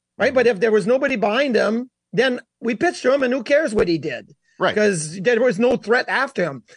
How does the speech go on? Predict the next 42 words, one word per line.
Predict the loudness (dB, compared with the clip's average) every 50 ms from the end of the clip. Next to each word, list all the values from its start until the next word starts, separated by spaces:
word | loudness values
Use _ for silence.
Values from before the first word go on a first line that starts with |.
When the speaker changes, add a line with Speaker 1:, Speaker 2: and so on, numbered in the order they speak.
| _ _ _ -6
Speaker 1:
This | -2 0 0 0 -2
is | -6 -6 -4
the | -4 -4
same | -4 -2 -2 -2 -2 -2 -4
thing | -4 -4 -4 -2 -2
when | -4 -4
it | -4 -4 -4
comes | -4 -4 -4 -6
to | -8 -6
hockey | -4 -2 -2 -2 -2 -4 -6
and | -6 -4 -4
the | -4
lines. | -4 -4 -4 -4 -6 -8 -10 -16 -20 _ _ -20 -18 _ -4
Like, | -2 -2 -2 -4 -8 _ _ _ -2
Tage | 0 0 0 0 -4 -4
Thompson | -4 -2 -2 -2 -4 -4 -4 -2 -2
is | -2 -4 -4
not | -4 -4 -2 -2 -2
gonna | -2 -2 -2 -2
be | -2 0 0 0
as | 0 0 -2
effective | -4 -6 -4 -4 -4 -4 -4 -4 -4 -4 -4 -4 -8 -12 _ _ _ -2
if | -2 -2 0
there's | 0 0 0 0 0
nobody | 0 0 0 2 2 0 0 0 -2 -4
behind | -4 -4 -4 -4 -2 0 0 0 0 0 -2 -2
him | -2 -2 -2 -4 -6 -8 -10 _ _ -20 -16 -6 -2
that | -2 -2 -2 -2 -2
can | -2 0 0 0 -2 -4 -6 -8
carry | -4 -2 0 2 2 2 2 0 0 -2
some | -2 0 0 0 0 -2 -2 0
weight, | 2 2 2 2 0 -2
some | -4 -4 -4 -2
offense, | -2 0 0 -2 -2 -4 -6 -8 -8 -6
that | -4 -4 -4 -2
can | -2 -4 -4 -4
push | 0 2 2 2 2
the | 0 -6 -6
pace. | -4 -2 -2 -2 -2 -4 -8 -14 -18 _ -20 -20 -20 -16 _
And | -6 -4 -2 -2
that | 0 -2 -2 -4 _ -2 0
definitely | 0 0 0 -2 -2 0 0 0 0 0 -2 -6